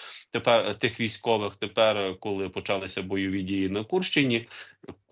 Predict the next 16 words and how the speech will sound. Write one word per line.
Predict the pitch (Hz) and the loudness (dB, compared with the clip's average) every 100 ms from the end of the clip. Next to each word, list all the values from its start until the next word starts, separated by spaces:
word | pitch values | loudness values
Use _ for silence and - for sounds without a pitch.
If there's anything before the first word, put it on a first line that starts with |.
| - 107 107 - | -4 -4 2 4
безліч | 127 110 101 95 - | 4 4 -2 -4 0
є | 107 | 0
відео, | 110 175 143 - 101 | 0 -4 -4 -4 -4
що | - 113 | -4 -6
ті | - 117 | -2 -4
ж | - | 2
самі | 117 104 101 | 2 4 -2
російські | 104 - 104 - 107 | -4 -4 -6 -4 -4
військові | 101 107 - 202 180 131 | -4 -4 0 0 2 0
дуже | 110 113 104 | 0 0 0
успішно | 101 95 - 170 - 98 | -2 -2 -4 -2 -2 -2
грабували | 101 95 98 113 123 110 | -2 0 6 6 6 4
своїх | - 104 104 113 | 0 0 0 2
же | 104 101 | 0 0
ж, | 101 - 101 | 0 0 0
е, | 98 95 92 | 2 2 -2